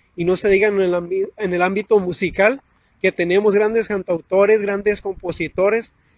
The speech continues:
que los cansaríamos de toda la, toda la noche, los pasaríamos aquí interpretando canciones o, o tocando temas y, o hablando de grandes compositores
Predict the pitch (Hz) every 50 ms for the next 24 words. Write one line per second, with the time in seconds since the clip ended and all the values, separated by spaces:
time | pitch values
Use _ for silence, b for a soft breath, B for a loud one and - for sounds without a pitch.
0 | _ - 190 185 180 180 170 - 214 190 180 - 196 175 185 208 220 226 240 240
1 | 202 196 190 - - 208 254 262 254 240 226 190 - 240 262 262 240 226 247 247
2 | 240 247 240 214 - 214 190 - 190 175 190 202 220 226 - 208 180 - 208 220
3 | 254 - b b b b b b b b b _ - 208 202 - 190 180 - 185
4 | 180 170 - 202 214 220 233 240 233 220 - 214 196 190 175 - 196 202 220 226
5 | 226 226 220 - 214 196 190 185 180 180 165 - b b b b _ _ 196 196
6 | 196 - 202 185 - - 208 202 202 214 220 226 226 220 214 202 - - 202 220
7 | 233 233 233 226 226 214 - 214 202 196 196 - - 233 196 185 175 190 196 208
8 | 220 226 220 208 196 196 196 202 214 220 214 - 220 220 - - 202 - - 170
9 | - - 202 220 233 262 269 - -